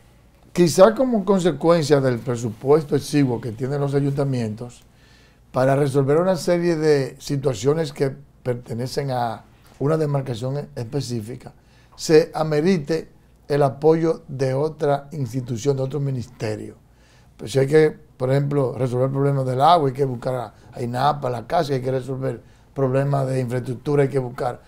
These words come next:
obras públicas, etcétera, etcétera, etcétera. Yo le pregunto, ¿cuál sería el presupuesto ideal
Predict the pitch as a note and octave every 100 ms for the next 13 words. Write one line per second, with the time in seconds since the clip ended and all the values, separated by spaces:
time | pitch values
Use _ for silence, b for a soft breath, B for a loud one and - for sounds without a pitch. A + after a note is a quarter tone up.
0 | b - C#3 C3+ - G3 G3+ F#3 F3 D3
1 | - D#3+ D#3+ D3 C#3+ D3 D3+ C#3 - -
2 | - _ b b b - G3 F#3+ E3+ C#3
3 | B2 A2 A2+ - _ _ _ _ _ _
4 | _ b b b - F#3+ A3+ A3 G3 G3
5 | F#3 F3 - D3 C3+ D3 C#3+ A#2+ A2 D3
6 | G3 D3 D#3 C#3 B2+ A#2+ B2 A2 G2